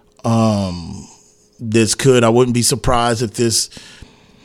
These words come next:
parlays into an extension for Nick Nurse with Toronto, but, um, I've always had respect,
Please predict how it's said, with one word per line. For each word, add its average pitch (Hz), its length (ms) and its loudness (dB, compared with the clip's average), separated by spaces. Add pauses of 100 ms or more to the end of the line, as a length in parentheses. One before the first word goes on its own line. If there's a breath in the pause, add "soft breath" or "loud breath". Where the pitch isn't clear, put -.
(880 loud breath)
parlays 147 640 8
into 156 240 6
an 139 80 6
extension 147 760 2
for 143 160 0
Nick 147 220 4
Nurse 147 320 2
with 147 100 -2
Toronto, 147 640 2
but, 131 320 0
um, 120 240 2
I've 127 160 0
always 131 400 2
had 123 240 -2
respect, 117 600 -4